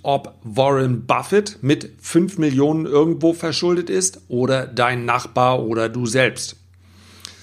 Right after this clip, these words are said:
Das heißt also, eine Gesamtverschuldung wird immer in Beziehung zum Bruttoinlandsprodukt gesetzt. Das Bruttoinlandsprodukt ist sozusagen all das, was aus der Wirtschaftskraft eines Landes herauskommt.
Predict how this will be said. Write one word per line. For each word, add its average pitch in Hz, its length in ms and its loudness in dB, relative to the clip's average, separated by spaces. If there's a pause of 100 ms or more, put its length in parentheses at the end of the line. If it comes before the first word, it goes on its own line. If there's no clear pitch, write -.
(680)
Das 117 140 -2
heißt 202 300 0
also, 120 520 0
eine 135 380 -4
Gesamtverschuldung 135 1200 -2
wird 143 380 0
immer 185 380 0
in 147 160 -6
Beziehung 156 560 0
zum 147 340 -4
Bruttoinlandsprodukt 143 1700 0
gesetzt. 107 500 -6
Das 113 140 -4
Bruttoinlandsprodukt 156 960 -2
ist 143 160 -6
sozusagen 123 680 -2
all 143 280 0
das, 135 280 -2
was 123 200 -4
aus 120 180 -8
der 104 220 -4
Wirtschaftskraft 123 840 -6
eines 110 240 -6
Landes 107 400 -2
herauskommt. 113 680 -6